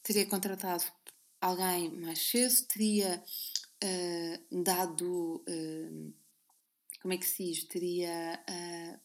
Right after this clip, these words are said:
eh, partilhado mais, não é? Delegado mais algumas coisas que hoje em dia já vou fazendo e acho que vou fazendo bem e com uma grande aposta e, e, e creio que está, está a dar resultado. E depois, o último ponto, que eu não sei se já falei nele, que é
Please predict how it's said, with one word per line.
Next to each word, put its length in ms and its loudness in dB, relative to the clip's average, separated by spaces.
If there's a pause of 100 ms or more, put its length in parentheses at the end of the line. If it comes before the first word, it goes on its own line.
eh, 160 -6
partilhado 580 0
mais, 380 -4
não 180 -4
é? 220 -4
Delegado 680 4
mais 500 -4 (320)
algumas 400 -2
coisas 340 -2
que 120 -6
hoje 120 -2
em 60 0
dia 140 -2
já 120 -2
vou 140 -4
fazendo 440 2
e 60 -2
acho 140 -2
que 80 -10
vou 80 -2
fazendo 340 0
bem 380 0
e 60 -8
com 120 -6
uma 100 0
grande 280 -2
aposta 480 -2
e, 320 -2 (340)
e, 320 -2
e 60 -6
creio 280 0
que 80 -6
está, 320 -2
está 200 -6
a 40 -2
dar 120 -4
resultado. 580 -4 (580)
E 100 8
depois, 340 6
o 60 2
último 260 2
ponto, 460 -2
que 100 -4
eu 40 0
não 120 4
sei 180 2
se 80 -6
já 80 -2
falei 260 -2
nele, 200 -2
que 220 0
é 220 2